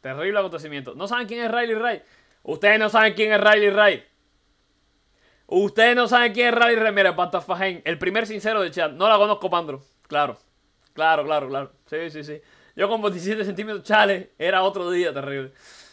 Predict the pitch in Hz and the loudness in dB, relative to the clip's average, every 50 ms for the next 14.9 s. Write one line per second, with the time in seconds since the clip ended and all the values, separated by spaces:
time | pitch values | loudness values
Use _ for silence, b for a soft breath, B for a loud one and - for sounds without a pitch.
0 | B B B _ _ - 156 180 196 202 202 214 214 208 226 196 185 170 135 190 | B B B _ _ -10 -6 -2 0 2 2 2 2 0 0 -2 -2 -2 0 2
1 | 208 220 220 220 220 226 190 - - - _ 147 151 156 156 156 160 156 156 135 | 2 2 4 2 0 -2 -4 -10 -18 -18 _ -8 -6 -4 -2 0 0 0 0 0
2 | 151 175 180 180 175 131 - - _ _ _ _ _ _ _ _ _ _ _ - | 0 0 0 0 -2 -6 -10 -14 _ _ _ _ _ _ _ _ _ _ _ -6
3 | 185 202 202 185 196 202 196 190 180 143 139 123 - _ _ _ - 139 143 143 | -4 -2 -2 -2 0 2 2 2 2 2 -4 -12 -16 _ _ _ -20 -20 -20 -18
4 | 143 139 139 135 135 _ _ _ _ _ _ _ _ - B B B B B B | -18 -18 -18 -18 -20 _ _ _ _ _ _ _ _ -20 B B B B B B
5 | B 185 226 240 233 220 214 - - 220 214 220 226 226 226 196 190 220 220 - | B 2 4 4 4 2 2 0 -2 -2 -2 0 0 -2 -2 0 0 0 2 2
6 | 240 226 226 226 220 226 226 226 220 - 220 220 226 220 214 214 214 202 196 185 | 2 2 2 0 -2 0 0 0 0 0 0 2 2 4 4 4 4 2 2 0
7 | 180 180 196 190 156 156 139 147 170 180 190 - - - 208 190 180 180 175 165 | 0 0 0 0 0 0 -2 0 0 -2 -4 -6 -6 -6 -6 -6 -6 -4 -4 -4
8 | 139 123 - - _ _ - 151 170 175 196 b b b b b b - 185 220 | -4 -6 -10 -18 _ _ -8 -6 -6 -6 -6 b b b b b b -2 0 0
9 | 247 262 233 151 - 180 165 160 147 - 170 156 165 165 139 160 160 170 196 202 | 0 -2 -6 -8 -6 -6 -6 -6 -6 -8 -8 -6 -6 -8 -8 -8 -6 -4 -4 -2
10 | 196 208 208 208 214 220 240 254 - - 170 170 160 135 170 170 190 196 202 196 | 0 0 0 2 4 4 4 2 0 -4 -10 -12 -10 -10 -8 -6 -4 -4 -2 -4
11 | 190 - 160 151 165 170 - 165 151 156 160 156 147 139 - - 131 135 135 135 | -4 -6 -6 -6 -8 -6 -8 -8 -10 -10 -8 -8 -6 -6 -6 -6 -6 -6 -6 -6
12 | 131 131 131 135 131 156 160 175 170 196 196 190 - - - 202 202 - 202 196 | -6 -8 -10 -12 -12 -10 -12 -10 -8 -8 -8 -6 -8 -6 -4 -4 -4 -4 -6 -10
13 | - - 214 214 202 196 190 - 170 143 156 165 170 180 196 190 - 123 131 127 | -8 -4 0 2 2 2 0 -2 -6 -10 -8 -6 -6 -4 -4 -6 -6 -8 -12 -10
14 | - 160 160 156 160 143 131 139 139 156 156 151 139 160 160 170 170 | -10 -10 -8 -6 -8 -8 -8 -10 -12 -10 -10 -8 -6 -6 -8 -8 -10